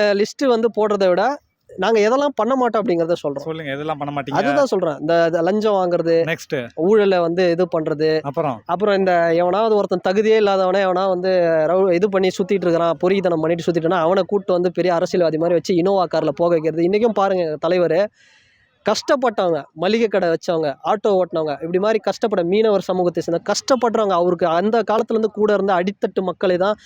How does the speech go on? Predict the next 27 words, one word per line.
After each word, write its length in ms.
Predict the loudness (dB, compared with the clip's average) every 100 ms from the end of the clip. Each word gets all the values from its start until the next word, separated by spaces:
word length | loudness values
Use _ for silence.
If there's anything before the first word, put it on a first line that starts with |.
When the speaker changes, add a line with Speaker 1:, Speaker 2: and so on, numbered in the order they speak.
| -20 _
Speaker 1:
இன்னைக்கு 260 | 0 2 2
வந்து 160 | 0 -2
பொசிஷன்ல 520 | -4 -4 -2 0 0
வச்சிருக்கிறாரு, 500 | 0 -2 -2 -2 -4 -4
பெரிய 220 | -2 0
பெரிய 200 | 0 0 0
பொசிஷன்ல. 480 | -2 -2 -4 -4 -8 -18 _ _ -20 -20 -20 -10
அண்ணன் 300 | 0 2 4
ஈ 60 | 4 2
சி 120 | 0
ஆர் 140 | 0
சரவணன் 380 | 0 0 2 2
என்னன்னு 260 | 2 2 0
எடுத்து 180 | -2 -2
பாருங்க, 280 | -2 0 0
அவரோட 260 | 0 2 2
பொசிஷன் 420 | 0 -2 0 0 2
என்னன்னு. 280 | 2 0 -4 -10 -20 -4
இன்னைக்கு 240 | 0 2 2
அண்ணன் 280 | 2 2
வந்து 200 | 2 2 2 2
பெரிய 220 | 0 2 2
லெவல்ல 300 | 2 2 0
இருக்கிறாரு. 300 | -2 -6 -8 -14 _ _ _ -20 _ _ _ _
தலைவர் 340 | 0 4 4 4 4
இவரு, 280 | 2 2 2 2 0 -4 -8
ஜ-, 200 | -6 -6